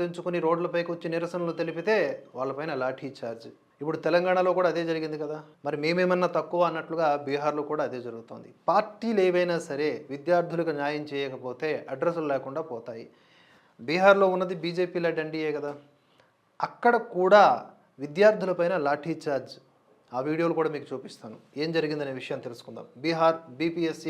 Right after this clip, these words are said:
ఎగ్జామ్ ప్రొటెస్ట్, రాహుల్ గాంధీ స్లామ్స్ బీజేపీ లెడ్ ఎన్డీఏ ఓవర్ లాఠీ చార్జ్ on students. So అదే రాహుల్ గాంధీ, ఎస్, ఇక్కడ మేము కూడా ఖండిస్తా ఉన్నాం, మనందరం కూడా ఖండించాలి. విద్యార్థి పైన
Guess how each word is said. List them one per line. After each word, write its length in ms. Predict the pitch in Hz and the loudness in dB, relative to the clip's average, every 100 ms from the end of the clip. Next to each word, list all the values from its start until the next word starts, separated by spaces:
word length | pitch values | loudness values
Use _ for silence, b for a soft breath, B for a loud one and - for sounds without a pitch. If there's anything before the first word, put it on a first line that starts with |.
| 147 | -6
ఎగ్జామ్ 280 | 135 156 147 151 | -4 -6 -6 -6
ప్రొటెస్ట్, 340 | 151 175 - - B B B 151 | -4 -4 -6 -18 B B B 2
రాహుల్ 240 | 165 170 | 4 2
గాంధీ 260 | 165 160 160 - - b - | 0 -2 -6 -12 -20 b -4
స్లామ్స్ 360 | 160 175 175 - 127 | 2 2 2 -6 -6
బీజేపీ 420 | 156 175 170 170 156 147 | -2 0 0 -2 -2 -2
లెడ్ 180 | 156 156 147 | -4 -4 -6
ఎన్డీఏ 280 | 160 160 156 147 | -2 0 0 0
ఓవర్ 200 | 143 131 | -2 -2
లాఠీ 220 | 135 135 135 | -2 -4 -6
చార్జ్ 220 | 139 123 - b b b 123 | -6 -6 -12 b b b -10
on 80 | 120 - | -10 -12
students. 420 | 135 117 104 - - b b b | -10 -10 -12 -18 -20 b b b
So 60 | - 131 | -2 0
అదే 140 | 147 208 180 | 4 6 6
రాహుల్ 260 | 175 180 170 | 6 4 2
గాంధీ, 300 | 156 143 120 143 147 160 | 0 -4 -8 -8 -6 -6
ఎస్, 100 | - 143 | -6 -10
ఇక్కడ 180 | 143 151 127 120 | -4 0 -2 -4
మేము 160 | 139 156 156 | -6 -4 -2
కూడా 140 | 151 147 | -4 -4
ఖండిస్తా 400 | 147 151 - 147 147 | -8 -8 -6 -4 -4
ఉన్నాం, 160 | 147 143 | -6 -6
మనందరం 340 | 139 156 170 156 | -6 0 0 0
కూడా 120 | 156 143 | -2 -4
ఖండించాలి. 440 | 147 151 143 143 135 | -6 -8 -4 -4 -4
విద్యార్థి 520 | 143 151 175 170 156 160 | -4 2 2 2 -2 -4
పైన 220 | 151 156 | -2 -2